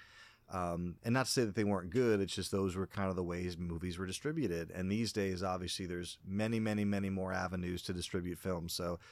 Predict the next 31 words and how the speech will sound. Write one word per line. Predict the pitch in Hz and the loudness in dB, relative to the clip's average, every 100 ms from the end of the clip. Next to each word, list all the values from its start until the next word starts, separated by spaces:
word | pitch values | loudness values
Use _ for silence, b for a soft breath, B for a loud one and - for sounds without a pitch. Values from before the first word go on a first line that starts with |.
| B B | B B
a | 98 | 0
lot | 113 | 2
of | 127 | 2
times | 117 107 101 | 2 2 2
there | 90 | 0
could | - 120 | 0 0
be, | 127 | 2
like, | 113 104 | 2 0
a | 98 | 0
live | 98 101 107 | 2 2 2
action | 107 104 - 104 | 2 0 0 0
Street | 101 - 135 | 0 0 -2
Fighter | - 120 104 | 2 2 4
movie | 98 90 92 92 85 B B _ | 2 2 2 0 -4 B B _
that | - 104 | -4 -2
came | - 117 104 | 0 2 4
out | 127 110 101 - - | 4 4 2 -2 -6
that | 101 | -2
you | 101 | 0
just | 92 101 - | 2 0 -2
didn't | 78 98 98 | 0 0 4
know | 101 139 | 4 4
about | 104 98 107 | 4 4 2
because, | - 92 95 92 95 92 92 - - - | 0 -4 0 0 0 -2 -4 -6 -10 -8
you | 92 | -4
know, | 90 | -2
you | 92 90 | -2 0
didn't | 95 95 92 - - | 0 0 -4 -8 -16
have, | - 92 92 90 - - | -4 -2 -2 -4 -14 -10
you | 101 | -6
know, | 92 90 | -4 -6